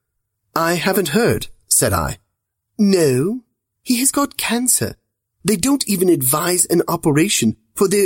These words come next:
is no hope of a cure. He is riddled with it, the doctors say." Now, during all these six months, I do not think a day has passed on which I had not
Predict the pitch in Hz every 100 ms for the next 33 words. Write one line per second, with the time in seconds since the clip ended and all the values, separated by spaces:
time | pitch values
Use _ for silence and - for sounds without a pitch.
0 | 185 156 147 165 185 180 - 254 - 151
1 | 147 - 185 185 147 _ _ _ _ -
2 | 214 226 233 160 131 156 330 277 180 -
3 | 123 - 135 123 - 107 - 170 170 156
4 | _ _ _ _ _ _ _ _ - 151
5 | 151 147 147 143 - 160 165 156 143 -
6 | 165 - 123 104 - - _ - 151 110
7 | 101 143 147 - - 147 113 110 127 135
8 | 143 165 - - 135 120 - - 139 151
9 | 135 127 - _ - 147 127 117 107 113
10 | 131 151